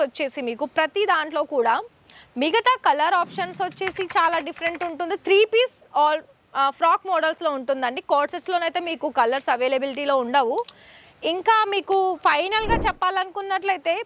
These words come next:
మీకు పెళ్ళిళ్ళకు సంబంధించిన కలెక్షన్స్ కూడా మన దగ్గర ఉంటుంది. అయితే మీరు ఒకవేళ మీరు చేస్తున్న బిజినెస్ ఒక పెద్ద మొత్తంగా బ్రాండెడ్గా చేయాలని అనుకున్నట్లయితే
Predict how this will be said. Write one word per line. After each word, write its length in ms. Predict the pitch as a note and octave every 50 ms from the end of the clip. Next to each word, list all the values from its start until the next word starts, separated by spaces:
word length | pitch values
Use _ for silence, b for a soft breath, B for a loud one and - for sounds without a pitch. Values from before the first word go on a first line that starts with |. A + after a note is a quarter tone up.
| - -
మీకు 160 | D#4+ - - - - -
పెళ్ళిళ్ళకు 420 | D#4+ D4+ D#4+ E4 F#4+ G4+ A4 G#4 - G4+
సంబంధించిన 480 | F4+ F4+ F4 F4 F4 F4 D#4 - E4 F4 F4 -
కలెక్షన్స్ 500 | C#4 C#4+ D4+ D#4 - - E4 D#4 D4+ - -
కూడా 140 | D4+ D#4 F4+ F#4+
మన 100 | F4 C#4 B3+ C4
దగ్గర 240 | B3+ B3 A#3+ C#4 D4 C#4 C4 B3+
ఉంటుంది. 400 | B3 A3+ C4+ B3+ A#3+ A3 C4 G4 C5 - B B B B B B B - D#4
అయితే 200 | E4 - A#4 A4 G4+ F#4
మీరు 200 | F#4 F#4 G#4+ A4 A4 A4
ఒకవేళ 460 | - G#4+ G4 F#4+ F#4 F4+ F#4 E4+ C#4 G#3+ A3+ B3+
మీరు 160 | D4+ F#4 G4 F4 - F#4+
చేస్తున్న 360 | F4+ F4+ - - G4+ G4 G#4 G4+ C#4 B3+ D#4+
బిజినెస్ 420 | D#4+ C4+ C4+ E4+ E4+ D4+ D4+ - - C4+
ఒక 100 | C4+ - F4+ - - C4+
పెద్ద 220 | B3 A3+ G#3+ G#3+ F#4+ G#4 G#4+
మొత్తంగా 420 | G4+ D4+ - - F#4 F#4 F#4 G4 D#4 A3+ A#3
బ్రాండెడ్గా 560 | A#3 A#3 C4 D4+ F4+ F4+ G4+ G4+ G4+ G4+ G4+ - _ _ _ _ _ -
చేయాలని 480 | D4+ C#4+ C#4+ D4+ E4 F4 F4 E4+ D#4 D4 C#4+
అనుకున్నట్లయితే 760 | C#4 B3 E4+ D#4+ D#4 E4 E4 D4+ C4+ C#4+ B3+ A#3 A3+ C#4